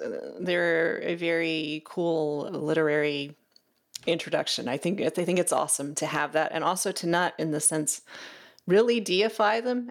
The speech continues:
As you said, they're, they're not perfect. Uh, it's, it's, it's a sort of a utopia, I suppose you could say the White Tower is, but at the same time, you still have the politics, you still have the infighting, you still have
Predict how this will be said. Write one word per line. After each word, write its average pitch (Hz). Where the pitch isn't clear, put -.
As 180
you 190
said, -
they're, 170
they're 175
not 175
perfect. 180
Uh, -
it's, -
it's, -
it's -
a 151
sort 214
of 190
a 160
utopia, 156
I 165
suppose 151
you 139
could 139
say 147
the 143
White -
Tower 143
is, 143
but 151
at 151
the -
same 220
time, 160
you 170
still 170
have 160
the 151
politics, 147
you 151
still 151
have 151
the 151
infighting, 151
you 147
still 147
have 151